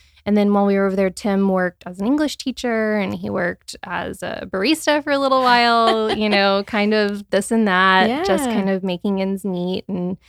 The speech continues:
Speaker 1: we were able to rent out our house here in
Speaker 2: Yeah.
Speaker 1: Fort Worth while we
Speaker 2: Mm-hmm.
Speaker 1: were over there. And
Speaker 2: Mm-hmm.
Speaker 1: so that kind of took care
Speaker 2: Mm-hmm.
Speaker 1: of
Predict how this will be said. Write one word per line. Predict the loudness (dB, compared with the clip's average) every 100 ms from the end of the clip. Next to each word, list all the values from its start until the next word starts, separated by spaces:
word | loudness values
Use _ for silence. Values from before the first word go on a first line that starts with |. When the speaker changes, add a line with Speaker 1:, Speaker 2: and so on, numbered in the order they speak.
| -20 -8
Speaker 1:
we | 0 2
were |
able | 2 2 2
to | 2
rent | 0 0 0
out | 0 0 0
our | -6
house | -2 -4 -6
here | -8 -6 -4
in | -6
Speaker 2:
Yeah. |
Speaker 1:
Fort | -4 -4
Worth | 0 0 0 -4
while | -2
we |
Speaker 2:
Mm-hmm. | 0
Speaker 1:
were | -2 -6
over | -8
there. | -8 -4 -2 -2
And | -2 -2
Speaker 2:
Mm-hmm. | -6
Speaker 1:
so | -6
that | -8 -8 -8
kind | -10 -8
of | -10
took | -14 -16
care | -10 -6
Speaker 2:
Mm-hmm. | -6 -6
Speaker 1:
of | -10